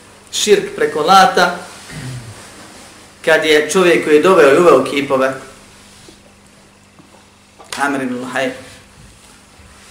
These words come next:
kad je uveo kipove, između ostalog bio je tad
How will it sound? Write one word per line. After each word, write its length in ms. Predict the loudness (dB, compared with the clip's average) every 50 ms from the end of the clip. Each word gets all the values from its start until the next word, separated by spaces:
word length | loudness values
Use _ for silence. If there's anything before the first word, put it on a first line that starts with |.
| -20 -20 -20 -20 -20 -20 -20 -20 -20 -20 -20 _ _ _ _ _ _ _ -20 _ _ _ _ _ _ _ _ _ _ _ _
kad 220 | -8 -6 -6 -4 -2
je 280 | -4 -4 -4 -6 -8 -8
uveo 300 | -4 0 0 0 0 -2
kipove, 520 | -2 -2 -2 -2 0 0 0 0 0 -2
između 320 | -4 -6 -6 -6 -2 0 0
ostalog 440 | 0 0 2 2 2 2 2 0 -2
bio 140 | 0 2
je 180 | 2 2 2 0
tad 320 | 0 0 0 0 -2 -6